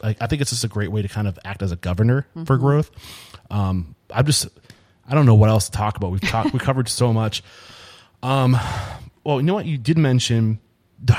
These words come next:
Speaker 1: it's hard to do this without losing integrity, I
Speaker 2: Mm.
Speaker 1: think is what you said.
Speaker 2: Yeah.
Speaker 1: So get into that a little bit. I'm curious.
Speaker 2: Yeah, I was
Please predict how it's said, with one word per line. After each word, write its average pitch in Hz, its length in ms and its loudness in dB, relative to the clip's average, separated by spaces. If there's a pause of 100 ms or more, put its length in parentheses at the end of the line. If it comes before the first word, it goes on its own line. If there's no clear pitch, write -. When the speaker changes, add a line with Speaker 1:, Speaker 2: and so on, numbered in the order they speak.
(140)
Speaker 1:
it's - 80 -4
hard 190 140 0
to 170 40 0
do 139 140 8
this 127 100 6
without 107 220 2
losing 98 260 2
integrity, - 540 -10 (140)
I - 40 -14
Speaker 2:
Mm. 170 220 -6
Speaker 1:
think 101 120 -2
is 98 140 -6
what 90 140 -8
you 73 80 -12
said. - 320 -10
Speaker 2:
Yeah. 165 340 -4 (300)
Speaker 1:
So 127 300 2
get 127 220 0
into 180 200 4
that 90 200 0
a - 40 -8
little - 160 -8
bit. - 100 -10
I'm 82 120 -4
curious. 240 340 2
Speaker 2:
Yeah, - 100 2
I - 40 -4
was 220 120 -4